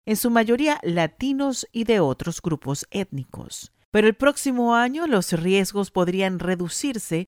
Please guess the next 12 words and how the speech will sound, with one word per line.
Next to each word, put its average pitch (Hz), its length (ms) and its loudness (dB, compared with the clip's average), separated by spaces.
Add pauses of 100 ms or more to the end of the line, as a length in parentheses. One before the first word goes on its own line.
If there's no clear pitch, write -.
cuando 233 220 -2
se 254 120 -4
establezca 262 580 -4
un 220 120 -2
sistema 214 500 -4
de 165 140 0
alertas 151 500 -4
virtuales 160 800 -2 (140)
antes 247 640 -2
de 160 180 -2
las 143 160 -2
fumigaciones. 160 1080 -4